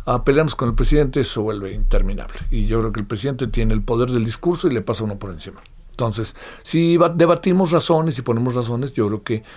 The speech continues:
ayudamos al gran debate, que ese es el, el, el otro asunto. Bueno, eh, entonces le digo, yo no alcanzo a apreciar así que, que haya una especie de complot contra el presidente con el tema de la caravana.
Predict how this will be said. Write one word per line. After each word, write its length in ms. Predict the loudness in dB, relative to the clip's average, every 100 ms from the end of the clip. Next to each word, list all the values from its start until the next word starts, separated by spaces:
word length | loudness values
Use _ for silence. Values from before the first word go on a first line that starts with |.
| -2
ayudamos 560 | 0 2 0 0 -2 -2
al 100 | -2
gran 240 | -4 -2
debate, 440 | 0 0 -2 -12 -20 -14 -8
que 80 |
ese 160 | -6 -6
es 240 | -10 -14 -18 -20 -10
el, 300 | -4 -4 -4 -8
el, 640 | -8 -8 -8 -10 -12 -14 -18 -20 -16
el 180 | -6 -2
otro 200 | -2 -2
asunto. 400 | -2 -2 -6 -10 -6
Bueno, 200 | -2 -2 -2 -8 -10 -12 -8 -2 2
eh, 440 | 4 6 6 6 2
entonces 560 | 2 2 2 0 -2 -4
le 140 | 0
digo, 200 | 0 0
yo 180 | 2 2
no 160 | 4 0
alcanzo 640 | 2 0 0 0 -2 -2
a 220 | -2 -2
apreciar 640 | -2 -2 -4 0 0 0 -4 -12 -20 -20 -20 -12
así 480 | -6 -4 -4 -4 -6 -14 -20 -20 -20 0
que, 320 | 2 2 -2
que 360 | -2 0 0 -2
haya 380 | 0 2 2 2
una 160 | 0 -4
especie 360 | -6 -4 -2
de 140 | -2 -4
complot 760 | -6 -6 0 2 2 -2 -12 -12
contra 280 | -6 -4 -4
el 60 | -6
presidente 560 | -6 -4 -2 -2 -2
con 160 | -4 -6
el 140 | -6
tema 220 | -4 -4 -4
de 60 |
la 100 | -6
caravana. 380 | -10 -12 -12 -14